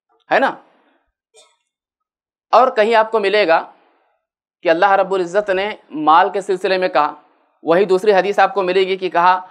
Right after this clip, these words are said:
"हम तुमको माल देंगे।" एक तरफ यह है कि दुनिया मलून है, दूसरी तरफ यह है कि तुमको माल देंगे, तुमको फला चीज़ देंगे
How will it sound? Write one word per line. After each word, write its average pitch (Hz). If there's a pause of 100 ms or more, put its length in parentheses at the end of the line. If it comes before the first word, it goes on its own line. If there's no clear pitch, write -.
(180)
"हम 165
तुमको 185
माल 180
देंगे।" 180 (520)
एक 196
तरफ 226
यह 233
है 254
कि 240
दुनिया 214
मलून 247
है, 151 (760)
दूसरी 214
तरफ 247
यह 240
है 262
कि 269
तुमको 240
माल 214
देंगे, 240
तुमको 240
फला 208
चीज़ 220
देंगे 214